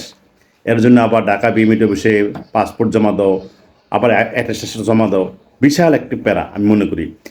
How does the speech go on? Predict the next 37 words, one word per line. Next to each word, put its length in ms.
এই 140
বিএমইটি 440
কার্ড 180
প্রক্রিয়াটা 460
বাতিল 280
করে 220
দেওয়াটা 240
আমি 140
মনে 140
করি 100
সময় 220
উপযোগী 320
সিদ্ধান্ত 300
হবে। 140
এর 120
জন্য 140
প্রবাসে 400
যাইতে 240
মানুষের 400
অনেক 200
বাধা 140
সম্মুখীন 460
হচ্ছে। 240
আর 300
আপনারা 280
কমেন্ট 240
করে 180
জানাবেন 280
কেন 160
একজন 340
মানুষ 220
কি 80
সিঙ্গাপুরে 420
সুপারভাইজার 400
হিসেবে 200
যাওয়া 160
অপরাধ? 280